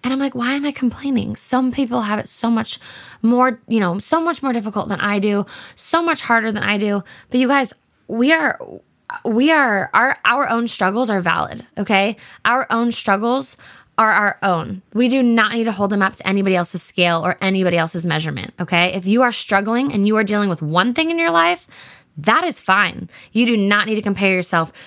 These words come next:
who, to somebody who is struggling, but they're de-, dealing with ten things. Your own struggles and your own need for help and your own desire to have help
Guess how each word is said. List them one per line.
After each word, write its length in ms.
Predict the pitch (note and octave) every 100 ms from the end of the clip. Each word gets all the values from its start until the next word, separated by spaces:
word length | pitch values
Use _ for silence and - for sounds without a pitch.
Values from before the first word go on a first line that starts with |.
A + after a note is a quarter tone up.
| -
who, 340 | - G3+ F3 - -
to 80 |
somebody 300 | F#3 F#3+ F#3
who 100 | F#3+
is 100 | F3+
struggling, 400 | - F#3 F3 F3
but 80 | E3+
they're 160 | - E3+
de-, 200 | E3+ -
dealing 260 | E3 F3+ E3
with 120 | D#3
ten 260 | - E3 D#3+
things. 380 | - - G3 - - - -
Your 300 | F#3+ F3+ -
own 160 | A#3+
struggles 480 | A#3 F#3+ F3+ G#3+ A#3+
and 280 | - F3 F3
your 220 | G3+ -
own 300 | F#3 F#3+ F#3
need 200 | F3 F#3
for 160 | - F3+
help 340 | E3 E3 G3+
and 140 | E3 E3+
your 160 | G#3
own 140 | F#3+ F#3+
desire 460 | F3 E3+ D#3+ E3+
to 120 | E3+
have 240 | E3 E3 D#3+
help 360 | D#3+ G3+ -